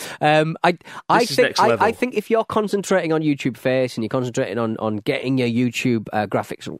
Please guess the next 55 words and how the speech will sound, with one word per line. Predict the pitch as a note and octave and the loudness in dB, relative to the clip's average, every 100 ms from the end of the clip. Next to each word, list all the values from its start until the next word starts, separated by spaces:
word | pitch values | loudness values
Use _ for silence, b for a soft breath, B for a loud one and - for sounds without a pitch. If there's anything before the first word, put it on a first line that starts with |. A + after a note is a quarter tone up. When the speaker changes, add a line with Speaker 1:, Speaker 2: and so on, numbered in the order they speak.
| - | -4
Speaker 1:
right, | A#2+ B2 G2 - b b b b b _ _ - | 0 0 0 -6 b b b b b _ _ -8
you | C#3+ E3+ E3+ E3+ E3 - | -2 2 4 2 0 -2
are, | C#3+ C#3 C3 C3 - _ _ _ _ _ _ _ _ | 0 2 2 0 -2 _ _ _ _ _ _ _ _
it, | - C#3+ _ | -6 -6 _
<laughs> | - - - B B | -6 0 -2 B B
you, | - E3 | -10 -4
you | E3 G#3 | 0 2
can | - G#3+ A3 A3 G3+ | 2 2 2 0 -2
sort | - - | 0 0
of | D#3+ - - - _ | -2 -14 -20 -20 _
be, | G3 | -4
get | - - | -2 -4
too | - G#3+ | 0 0
close | G#3 G3 | 2 0
to | F#3 | 0
the | D#3+ | 0
forest | - C3+ G2 - | 2 2 0 -2
and | B2+ A#2 | -2 2
be | C3 | 2
unable | C3 C3+ B2+ A#2+ | 2 2 2 2
to | A2 | -2
see | B2 | -2
the | G#2+ | -2
trees, | - A2+ F2 E2 | 0 0 0 -2
if | G2+ | 0
you | G#2+ | 2
know | G#2 | 2
what | F2+ | 0
I | |
mean. | E2+ E2 | -2 0
Like, | A2+ B2+ | 0 4
you | D#3+ E3 | 4 4
are, | D3+ C3+ B B | 4 2 B B
<laughs> | A#3 C#3+ | -2 0
you, | E3+ | -2
you, | F#3 E3+ D3+ | 0 2 2
you, | C#3+ D3+ | 2 2
or | C#3 D3 | 2 2
is | |
it | D#3+ | 2
the | |
other | B2+ | 2
way | B2+ | 4
around? | A#2 G2 | 4 2
I | |
can't | G2 C#3+ | 2 2
remember. | G#2+ G2 B | 0 -4 B
But | - F3 | -2 2
you | E3 | 4
got | G#3 A3+ | 2 2
too | A#3 A#3+ | 0 2
close | A#3 F#3+ | 2 2
to | |
the | G3+ | 0
product | F3 D#3+ D3 - | 2 2 0 -2